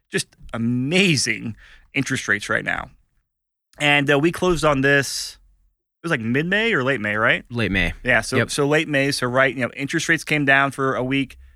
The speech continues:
Speaker 1: they spiked,
Speaker 2: Spiked.
Speaker 1: and then they were, they came back down. So f-, now what we're looking at are a couple spreadsheets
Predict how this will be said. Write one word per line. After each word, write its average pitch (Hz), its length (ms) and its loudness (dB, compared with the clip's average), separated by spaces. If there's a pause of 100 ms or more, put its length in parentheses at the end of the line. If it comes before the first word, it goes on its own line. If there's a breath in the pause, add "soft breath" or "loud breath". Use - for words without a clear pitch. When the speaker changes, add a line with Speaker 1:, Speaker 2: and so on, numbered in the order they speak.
(180)
Speaker 1:
they 113 80 -4
spiked, 135 360 -2
Speaker 2:
Spiked. 107 380 2 (100)
Speaker 1:
and 123 100 -4
then 127 80 2
they 120 100 2
were, 117 140 -2 (140)
they 117 140 -4
came 127 200 -4
back 117 180 2
down. - 260 -6 (1120 soft breath)
So 196 220 4
f-, - 180 -2 (100)
now 165 260 4
what 196 160 2
we're 175 100 2
looking 160 260 -2
at 151 100 4
are 139 60 2
a - 40 -2
couple 147 260 -4
spreadsheets 147 880 -2